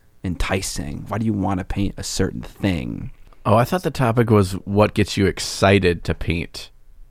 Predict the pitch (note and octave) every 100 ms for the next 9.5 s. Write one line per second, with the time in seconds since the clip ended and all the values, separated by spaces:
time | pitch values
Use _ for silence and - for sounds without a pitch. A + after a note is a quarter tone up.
0 | - - A#2 D#3+ C3 F#2 D#2 D2 - -
1 | - F2 E2+ D#2+ - - - B2 D3+ A#3
2 | G3+ - D3+ - B2+ D#3+ E3 F3 D#3 D#3
3 | D#3+ E3+ - - - - - - - -
4 | - - - - G#2 A#2 F#2+ F#2+ G2 -
5 | - F#3+ C#4 A3+ E3 - D#3 C#3+ A#2+ C#3
6 | A#2 - D#2+ - B1 - - C3+ - -
7 | G#3+ G3 C3 A#2+ B2 B2 A#2 A2 G2 -
8 | - G2+ F#2+ G2 F#2+ - - B2+ G2+ F#2
9 | F#2 F2+ F2+ F#2 -